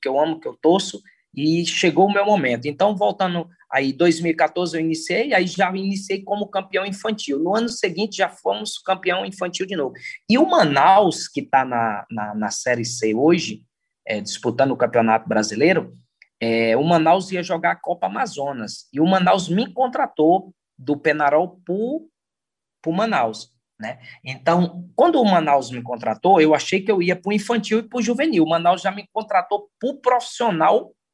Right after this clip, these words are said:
masculino adulto. E aí eu fui pego de surpresa, né? Mas, ah, porque a gente tá vendo o seu trabalho, o presidente conversou muito comigo, e aqui é o trabalho longo prazo. E aí a gente já foi vice-campeão da Copa Amazonas,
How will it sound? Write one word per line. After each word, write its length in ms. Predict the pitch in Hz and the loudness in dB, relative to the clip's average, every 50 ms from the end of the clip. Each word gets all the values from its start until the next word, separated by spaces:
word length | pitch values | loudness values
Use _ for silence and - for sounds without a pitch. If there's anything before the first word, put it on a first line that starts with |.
| _ _ _ _ _ | _ _ _ _ _
masculino 760 | 117 139 180 196 - - - 202 175 156 165 190 214 220 247 | -4 -2 -2 -2 -4 -6 -4 -2 -2 0 0 -2 -2 0 0
adulto. 520 | 339 349 277 170 151 156 151 151 - - - _ _ _ _ _ _ _ _ _ _ _ _ _ - | 0 0 0 0 0 0 -2 -2 -8 -20 -20 _ _ _ _ _ _ _ _ _ _ _ _ _ -2
E 120 | 123 143 | 2 4
aí 200 | 156 165 170 196 | 4 6 6 4
eu 100 | 220 247 | 4 2
fui 180 | 247 - - - | 2 0 -4 -6
pego 400 | - - 220 220 226 226 247 220 | -2 2 4 4 4 2 0 -8
de 100 | 214 247 | -8 -10
surpresa, 640 | - - 330 320 - - 202 202 214 208 160 143 135 | -10 -8 -10 -8 -6 -6 -4 -2 -2 -4 -4 -8 -10
né? 220 | 131 143 175 196 | -8 -8 -8 -6
Mas, 280 | 180 147 139 139 139 165 | -4 -4 -6 -4 -4 -4
ah, 220 | 180 277 285 190 - | -4 -4 -4 -4 -6
porque 200 | - 160 - 180 | -6 -8 -6 -4
a 80 | 170 160 | -4 -4
gente 280 | 160 175 170 - - | -4 -6 -10 -8 -6
tá 80 | - 156 | -4 -4
vendo 260 | - 175 196 226 208 | -2 -2 -4 -4 -6
o 40 | 170 | -6
seu 180 | - - 147 | -6 -8 -8
trabalho, 480 | - - 143 139 - 143 160 190 196 175 | -4 -2 -2 -2 0 0 0 0 0 -2
o 40 | - | -6
presidente 360 | - 135 123 123 131 139 123 | -10 -14 -14 -14 -14 -16 -16
conversou 420 | - 139 139 139 135 - - 143 139 | -14 -12 -10 -8 -6 -6 -6 -6 -4
muito 220 | 143 151 151 - | -6 -6 -8 -8
comigo, 320 | - 143 139 151 175 196 180 | -12 -4 0 2 2 2 4
e 80 | 202 | 2
aqui 220 | 202 190 185 - 196 | 2 2 2 0 0
é 60 | 214 | 0
o 60 | 214 | 2
trabalho 380 | 214 226 233 208 208 220 220 226 | 2 2 2 2 2 0 0 0
longo 260 | 226 220 214 277 - | -2 -2 -4 -6 -4
prazo. 400 | - - 202 165 143 127 - - _ _ _ _ _ _ _ _ _ _ _ _ _ _ | 0 2 2 2 2 0 -6 -20 _ _ _ _ _ _ _ _ _ _ _ _ _ _
E 100 | - 139 | -2 2
aí 200 | 147 160 165 190 | 2 2 2 0
a 60 | 214 | -2
gente 220 | 208 185 226 220 - | -4 -4 -6 -6 -4
já 120 | 202 190 | -6 -6
foi 180 | 196 - 208 190 | -2 -2 -4 -4
vice-campeão 640 | 143 131 208 285 - - - 226 190 - 175 165 160 | -4 -4 -8 -8 -8 -8 -8 -8 -6 -4 -4 -2 -2
da 120 | 160 156 | -2 -2
Copa 240 | 151 - 151 147 - 147 | 0 0 0 0 0 -2
Amazonas, 640 | 147 143 139 127 - 156 196 240 349 320 - - | -2 -4 -4 -4 -4 -4 -4 -4 -4 -8 -10 -12